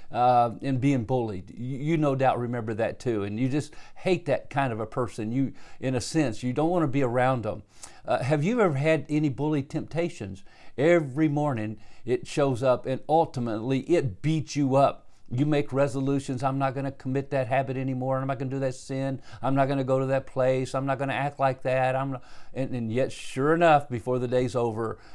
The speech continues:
you do it again. It, it could be a moral habit, it could be a physical habit, a secret sin, a past sin that just keeps dredging up in your mind to drag you down and to keep you from really experiencing true victory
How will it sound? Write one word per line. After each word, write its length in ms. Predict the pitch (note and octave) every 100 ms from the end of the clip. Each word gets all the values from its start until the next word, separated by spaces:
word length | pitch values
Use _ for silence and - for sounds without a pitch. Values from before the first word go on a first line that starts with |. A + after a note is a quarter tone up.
| -
you 160 | A#2
do 220 | A2 B2+
it 60 | A#2+
again. 480 | A2+ A#2+ B2+ F#2+ G2+ - -
It, 160 | C3 D#3+
it 160 | E3+
could 140 | F3 D#3
be 140 | E3
a 60 | D3+
moral 400 | C#3 D#3 D3+ A#2
habit, 440 | A#2 G#2+ G2 G#2
it 100 | C3+
could 140 | D#3
be 140 | C3+ D3+
a 80 | D3
physical 580 | - E3+ D3 C#3+ - G2+
habit, 460 | A#2+ G#2+ G2 - - - -
a 100 | C3+
secret 460 | - F3 - D3
sin, 320 | C3 E3 D3+
a 60 | B2
past 440 | - D#3 E3 D#3
sin 360 | - C#3 A2+ G#2 - G#2 -
that 300 | C#3+ D3 A2
just 400 | - E3 - -
keeps 260 | F#3 -
dredging 580 | B2+ G2+ B2 E3+ D#3 D3
up 160 | D3+ D3
in 120 | D3
your 100 | C3+
mind 460 | B2+ C#3+ C3 A#2
to 80 | A2+
drag 580 | A2+ - C3+ E3+ G3 D3+
you 120 | E3+
down 520 | C3+ D3+ D3 A2+ B2+ A2 - -
and 140 | C3+
to 80 | B2+
keep 400 | B2+ - B3 G#3
you 140 | B2+ B2+
from 280 | C3 C3+
really 300 | E3 D4 C#4+
experiencing 840 | D#3 - C#3 B2+ B2+ B2 - C#3 C#3
true 260 | - E3 D3+
victory 560 | D#3+ F3 - A#2 A#2+